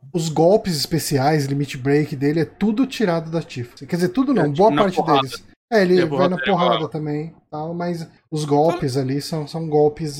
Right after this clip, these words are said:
Speaker 1: exatamente os da Tifa.
Speaker 2: Falando em Final Fantasy, confirmou, é, tipo, do, sábado agora, né, vai ter algum evento relacionado ao Final Fantasy sete.
Speaker 1: Hum.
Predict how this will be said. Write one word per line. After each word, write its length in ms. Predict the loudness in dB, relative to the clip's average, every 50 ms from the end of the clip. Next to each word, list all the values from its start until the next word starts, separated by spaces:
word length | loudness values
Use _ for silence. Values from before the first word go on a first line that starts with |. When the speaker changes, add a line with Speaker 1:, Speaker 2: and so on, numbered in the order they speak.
| -10 -8
Speaker 1:
exatamente 600 | -4 -4 -4 -4 -4 -4 -4 -4 -6 -8 -8 -10
os 40 | -6
da 140 | -6 -6 -6
Tifa. 240 | -6 -12 -14 -14 -14 _ _ _ _ -2
Speaker 2:
Falando 260 | 0 0 2 0 0
em 20 |
Final 280 | 0 0 0 2 0 0
Fantasy, 460 | 2 2 2 2 2 0 0 0 -2 -2 -2 -2 -2 -2 -4 -6 -8 -12 -20 _ -2
confirmou, 440 | -2 -2 0 0 -2 0 0 0 0
é, 100 | 0 0
tipo, 220 | -2 -4 -6 -6
do, 340 | -4 -2 -4 -4 -4 -8 -16
sábado 540 | -12 -6 0 0 0 2 2 0 0 2 2
agora, 380 | 2 2 0 0 0 0 0
né, 140 | -2 -2 -2 -2
vai 120 | -4 -6
ter 140 | -4 -4 -6
algum 260 | -4 -4 -6 -6 -6
evento 400 | -6 -6 -4 -2 -2 -2 0 0
relacionado 440 | 0 0 0 0 -2 -2 -2 -2 -2
ao 60 | -2
Final 180 | -4 -2 -4 -2
Fantasy 300 | -4 -4 -6 -6 -6 -2
sete. 400 | 2 2 2 2 0 -6 -14 _ _ _ _ _ -12
Speaker 1:
Hum. 220 | -10 -10 -10 -10